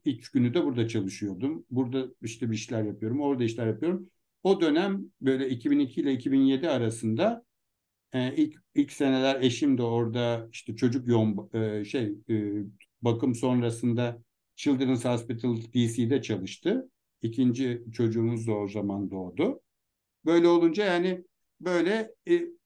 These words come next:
o yoğun çalışıyor, ben yoğun çalışıyorum. Ben aynı zamanda Türkiye'de gidip geliyorum filan şeklinde bayağı yoğun bir tempoda araştırmamızın biraz daha derinleştirme fırsatı buldum N I H'te. N I H'in tabii kaynakları,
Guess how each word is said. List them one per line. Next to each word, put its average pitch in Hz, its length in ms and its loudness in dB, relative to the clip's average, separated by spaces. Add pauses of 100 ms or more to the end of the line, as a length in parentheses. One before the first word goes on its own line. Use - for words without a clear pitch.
(120)
o 202 320 4
yoğun 156 300 10
çalışıyor, 135 680 0
ben 185 240 -2
yoğun 156 320 4
çalışıyorum. 139 500 0
Ben 196 100 0
aynı 185 240 2
zamanda 143 400 -2
Türkiye'de 135 460 0
gidip 117 380 -2
geliyorum 120 480 2
filan 180 280 2
şeklinde 139 720 -2 (360)
bayağı 190 380 0
yoğun 170 380 0
bir 208 280 -6 (480)
tempoda 160 640 -2
araştırmamızın 139 1200 -2
biraz 147 300 -4
daha 147 240 0
derinleştirme 123 720 -2
fırsatı 101 440 -10
buldum 92 320 -10
N 98 320 -4
I 87 40 -12
H'te. 202 500 -8
N 131 260 -2
I 123 60 -4
H'in 120 160 -8
tabii 123 200 -4
kaynakları, 123 880 -4